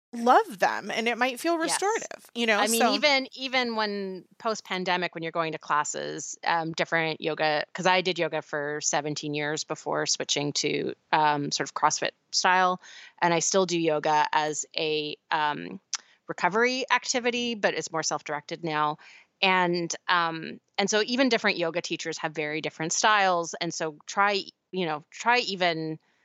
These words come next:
Speaker 2: like, going to different classes once, once we're, we're through this pandemic. I'm, I'm talking to the people who are finding our podcast, you know, a year from now. That's me being very, very optimistic that everything's gonna be completely normal. Um,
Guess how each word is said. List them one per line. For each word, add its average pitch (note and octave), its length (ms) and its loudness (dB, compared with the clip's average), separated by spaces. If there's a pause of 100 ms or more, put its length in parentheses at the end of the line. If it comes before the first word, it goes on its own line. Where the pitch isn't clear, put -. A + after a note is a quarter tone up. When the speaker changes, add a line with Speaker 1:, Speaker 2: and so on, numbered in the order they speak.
(220)
Speaker 2:
like, D#3+ 120 -6
going F3 260 0
to F3 60 2
different D#3+ 280 -4
classes D#3 480 0
once, - 640 -2 (120)
once B3+ 240 4
we're, G3+ 260 4
we're F#3 160 -2
through F#3 220 -4
this F3 140 0
pandemic. D#3 580 -2 (300)
I'm, F#3 320 2
I'm G#3 140 4
talking B3 340 2
to G3 60 -2
the F3+ 60 -8
people F3 280 -8
who E3 80 -4
are D#3+ 80 -4
finding D#3+ 280 -6
our D3+ 80 -4
podcast, D3 720 -4
you E3 140 -2
know, C#3 220 -2
a E3+ 40 2
year D#3+ 200 2
from D#3+ 200 -2
now. C#3 280 0 (160)
That's D#3 180 -2
me C#3+ 100 -2
being C#3 240 -4 (120)
very, C#3+ 320 2
very - 300 0
optimistic - 580 -4
that - 120 2
everything's - 360 -4
gonna D3 160 0
be - 40 -6
completely - 420 -4
normal. F#3 360 4 (480)
Um, A3 460 4